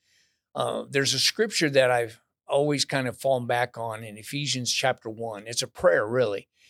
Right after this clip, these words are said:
And it's Ephesians chapter one, verse, uh, I believe it's eighteen, nineteen, or seventeen and eighteen. It says,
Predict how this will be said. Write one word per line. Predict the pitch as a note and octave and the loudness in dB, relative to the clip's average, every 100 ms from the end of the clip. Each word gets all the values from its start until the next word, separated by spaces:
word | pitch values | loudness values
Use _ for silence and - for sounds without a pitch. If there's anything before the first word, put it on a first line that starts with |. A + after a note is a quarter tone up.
| _ - | _ -4
And | B2+ | 0
it's | B2+ A#2 | 0 0
Ephesians | - E3+ D3+ C3+ | -2 -2 0 0
chapter | C#3+ C#3+ B2+ | 0 0 -2
one, | A#2+ B2 | -4 -4
verse, | A#2 A#2+ A2 - | -4 -2 -2 0
uh, | B2 A2 G#2 | 0 0 -2
I | A#2 | -2
believe | C#3+ C#3+ | -2 -2
it's | A#2+ | -4
eighteen, | B2 B2 - B2+ B2 G#2 | -4 -6 -6 -6 -8 -10
nineteen, | A#2 A#2 A2+ A#2+ | -10 -8 -8 -10
or | A2 | -6
seventeen | - A#2 - G2 | -6 -6 -8 -18
and | G2+ | -14
eighteen. | G2 - G#2+ - | -14 -14 -18 -12
It | G#2 | -2
says, | - B2+ A2+ | 0 0 -6